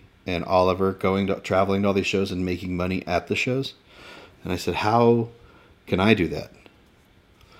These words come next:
Um, and I didn't want to start a, a video thing 'cause everyone was doing video things at the time.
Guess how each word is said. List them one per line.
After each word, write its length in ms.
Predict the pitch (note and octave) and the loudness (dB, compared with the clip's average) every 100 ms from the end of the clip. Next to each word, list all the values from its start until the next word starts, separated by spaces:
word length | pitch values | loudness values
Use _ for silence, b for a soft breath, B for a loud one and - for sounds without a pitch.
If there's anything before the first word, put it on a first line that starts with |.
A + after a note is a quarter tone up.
| b b b _ - | b b b _ -6
Um, 380 | G2 F#2+ E2+ D#2+ | 0 0 0 0
and 120 | F#2+ | 4
I 100 | G2 | 4
didn't 260 | F2 G#2 G#2 | 6 2 4
want 140 | G#2 | 2
to 40 | |
start 300 | - G#2+ F#2 | 2 4 4
a, 200 | F2+ F#2 | 2 -2
a 40 | E2 | -2
video 400 | G2 G2+ G#2 E2 | 2 6 6 4
thing 240 | E2+ F#2 | 0 -2
'cause 180 | F#2+ F2 | -2 0
everyone 320 | F2 F2+ F2+ | 0 0 -2
was 120 | F2 | -4
doing 240 | E2 E2+ D#2+ | -2 -2 -2
video 280 | F2+ G#2 E2 | 0 0 0
things 320 | E2 D#2+ E2 | -2 -8 -8
at 100 | D#2+ | -12
the 80 | - | -8
time. 380 | - E2+ F2+ | -6 -4 -6